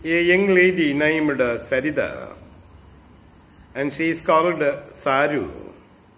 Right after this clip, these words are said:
And when the novel opens, we find Sarita returning to her home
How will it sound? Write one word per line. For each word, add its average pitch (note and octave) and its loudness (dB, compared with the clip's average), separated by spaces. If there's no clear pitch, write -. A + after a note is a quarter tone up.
And G3+ 6
when A#3 4
the A#3 6
novel A#3 6
opens, G#3+ 4
we G3 6
find G#3 4
Sarita F#3 6
returning F#3 2
to F#3+ 4
her E3+ 2
home D3 2